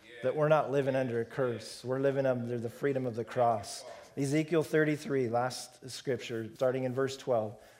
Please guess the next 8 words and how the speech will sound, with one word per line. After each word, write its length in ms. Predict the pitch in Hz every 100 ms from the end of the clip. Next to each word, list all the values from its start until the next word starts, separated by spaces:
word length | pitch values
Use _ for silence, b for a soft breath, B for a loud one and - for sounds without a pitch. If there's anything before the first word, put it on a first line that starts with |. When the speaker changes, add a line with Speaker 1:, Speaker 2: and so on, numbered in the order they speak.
| b b b b -
Speaker 2:
"Son 380 | - - 165 202
of 200 | 190 160
man, 380 | 139 123 127 127
give 220 | 151 151
your 160 | 160
people 320 | 156 147 143 135
this 240 | 135 135
message. 580 | 135 123 123 110 104